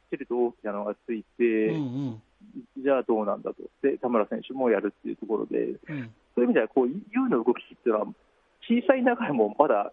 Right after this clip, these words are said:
Speaker 1: 結構続いてはいたんですよね。
Speaker 2: あー、そうかそうか。
Speaker 1: ええ。
Speaker 2: あ、まあ、それはわかるよね。あの、
Speaker 1: ええ。
Speaker 2: 自分も関わってて、小さい田村選手がね、<laughs>
Speaker 1: は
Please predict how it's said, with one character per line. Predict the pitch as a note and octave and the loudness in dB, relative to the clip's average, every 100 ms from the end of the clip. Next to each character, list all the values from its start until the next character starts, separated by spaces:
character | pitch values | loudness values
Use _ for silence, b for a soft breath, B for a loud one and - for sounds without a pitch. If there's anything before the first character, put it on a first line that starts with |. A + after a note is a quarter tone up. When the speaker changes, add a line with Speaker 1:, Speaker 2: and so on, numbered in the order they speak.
| - | -12
Speaker 1:
結 | - | -6
構 | B2 - | -6 -6
続 | C#3 G#3 | -10 -2
い | |
て | A3+ | 0
は | A#2+ | 2
い | |
た | F#2+ A2 | 2 -2
ん | |
で | |
す | - | -2
よ | |
ね。 | E3+ | -6
Speaker 2:
あ | F3 F3+ F3+ | -6 -6 -8
ー、 | |
そ | A#3+ | -8
う | |
か | A3 G3+ | -8 -8
そ | G#3 | -12
う | |
か。 | F3 E3 C#3+ C3 A#2+ B2 | -10 -10 -8 -8 -2 2
Speaker 1:
え | B2+ G#2+ G#2 G#2 G2+ - | 2 2 2 0 -4 -8
え。 | |
Speaker 2:
あ、 | A3 | -4
ま | A#3+ B3+ | -2 -2
あ、 | |
そ | - | -2
れ | C#4+ | -2
は | D4 C#4 | 2 2
わ | C#4 | 2
か | D4 | 0
る | C4+ D3+ | 0 0
よ | C3+ | 0
ね。 | F#3 | -2
あ | E3 E3+ | -2 -4
の、 | E3+ E3 | -4 0
Speaker 1:
え | C#3+ A2+ G2+ | 2 4 2
え。 | |
Speaker 2:
自 | G2 G#3+ | 2 0
分 | A3 | 0
も | A3 G#3+ | -2 -2
関 | G#3+ | -2
わ | G#3 G#3+ | -2 -2
っ | |
て | G3 E3+ | -4 -4
て、 | E3 | -4
小 | - F#3+ | -4 -6
さ | F#3 F3+ | -2 -2
い | |
田 | E3+ | -2
村 | D#3+ D3 | -2 -2
選 | C#3+ B2+ | -2 -4
手 | D#3+ | -4
が | C3 | -4
ね、 | F#3+ F3+ D3 C3 B B | 0 0 -2 -6 B B
<laughs> | - | -6
Speaker 1:
は | D#3 | -6